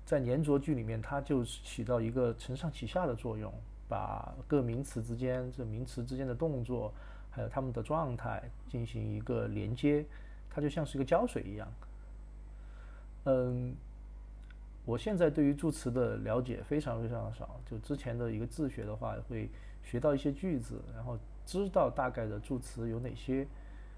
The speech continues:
呃，比如像那个，呃，学校に行きます，啊，に就这里就是动词，就是指要去的一个地方，啊，就是标-，标志出学校是我要去的一个地方，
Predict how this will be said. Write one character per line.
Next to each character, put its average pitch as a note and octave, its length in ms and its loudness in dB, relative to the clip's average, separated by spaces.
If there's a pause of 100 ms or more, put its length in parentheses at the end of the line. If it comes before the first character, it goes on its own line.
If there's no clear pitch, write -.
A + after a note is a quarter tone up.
(180)
呃， G#2 540 -6
比 A2+ 120 -2
如 A#2 80 2
像 A#2+ 180 -2
那 B2 100 0
个， G#2 360 -2 (480)
呃， A2 320 -8
学 A#2 100 2
校 C#3+ 220 2
に C#3+ 320 4
行 C#3 100 -4
き - 140 -8
ま C3+ 120 2
す， A#2 320 -2 (520)
啊， A#2+ 180 -6
に D3 320 4
就 B2+ 200 -4
这 A#2 260 0
里 G#2 260 -4
就 A#2 120 -6
是 - 100 -10
动 D3 220 0
词， G#2 300 -8 (300)
就 - 100 -6
是 A2+ 120 -4
指 A2 260 -8
要 A2+ 280 0
去 - 200 0
的 A#2 140 0
一 G2+ 100 -2
个 A#2 80 0
地 D3 240 0
方， A2 220 -6 (640)
啊， - 180 -8 (380)
就 A#2 100 -8
是 A2+ 140 -4 (160)
标-， D#3 200 8
标 F3+ 280 10
志 E3+ 180 2
出 C3 240 2
学 A#2 220 0
校 C3 300 6
是 - 200 -2
我 G#2 160 -2
要 A2 120 0
去 - 240 -2
的 B2+ 120 0
一 G#2+ 40 -4
个 G#2 100 -2
地 G#2+ 140 -4
方， G2+ 180 -8